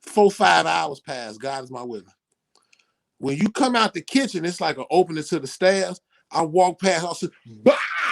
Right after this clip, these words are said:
She was like, Laugh now, motherfucker! I swear to God. <laughs> This motherfucker, yeah. My whole face was tight in the motherfucker. I had to go to sleep like that.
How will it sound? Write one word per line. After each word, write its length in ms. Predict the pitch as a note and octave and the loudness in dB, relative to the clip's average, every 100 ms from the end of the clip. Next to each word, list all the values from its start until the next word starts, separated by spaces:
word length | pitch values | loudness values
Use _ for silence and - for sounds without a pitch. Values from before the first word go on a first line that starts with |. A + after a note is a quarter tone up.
| - - | -4 -8
She 120 | - | -8
was 160 | A#3 G3+ | -4 -4
like, 240 | G3+ G3+ | -2 -4
Laugh 360 | F#3+ D4 G4+ A4+ | 2 6 6 4
now, 340 | F#4 G4+ A4 F4 | -2 -6 -4 -4
motherfucker! 1160 | C#4+ A#3+ B3 G4+ A4+ A4+ - - D#3+ - - - - _ _ _ _ _ _ _ - - - _ _ _ _ _ _ _ - _ _ _ - | -6 -8 -8 -8 -6 -4 -4 -4 -8 -8 -10 -14 -18 _ _ _ _ _ _ _ -20 -14 -14 _ _ _ _ _ _ _ -20 _ _ _ -14
I 160 | C#3+ | -14
swear 540 | - - - - D#3+ D3 _ - | -14 -20 -20 -14 -12 -12 _ -16
to 160 | E3+ - | -16 -14
God. 140 | F3 - | -16 -14
<laughs> 440 | - - - - _ - - _ - - - - - _ - - - _ - | -16 -14 -12 -12 _ -20 -20 _ -20 -20 -20 -20 -20 _ -16 -16 -16 _ 0
This 280 | A4 - | 0 0
motherfucker, 460 | - - - E5+ F5 F5+ - - | -20 -18 -16 -10 -6 -8 -6 -2
yeah. 200 | D4 B3 - _ _ _ _ _ _ _ _ _ - - D#3 | 0 -2 -8 _ _ _ _ _ _ _ _ _ -14 -10 -2
My 80 | |
whole 320 | F#3+ G#3+ G#3 F#3+ | 2 6 6 4
face 360 | - A#3+ A#3 - | 2 2 2 -2
was 160 | - | -16
tight 380 | - A3 C4 B3 | -10 -2 -2 -2
in 100 | A#3+ | -6
the 60 | A3+ | -6
motherfucker. 340 | A3+ G#3+ G3+ | -2 -2 -2
I 40 | A#3 | -6
had 60 | A3+ | -6
to 40 | |
go 120 | F#3+ | -6
to 60 | F3 | -10
sleep 400 | - A3 A#3 G3 | -12 -10 -10 -10
like 260 | E3 D#3 D3 | -12 -12 -10
that. 160 | C#3+ | -12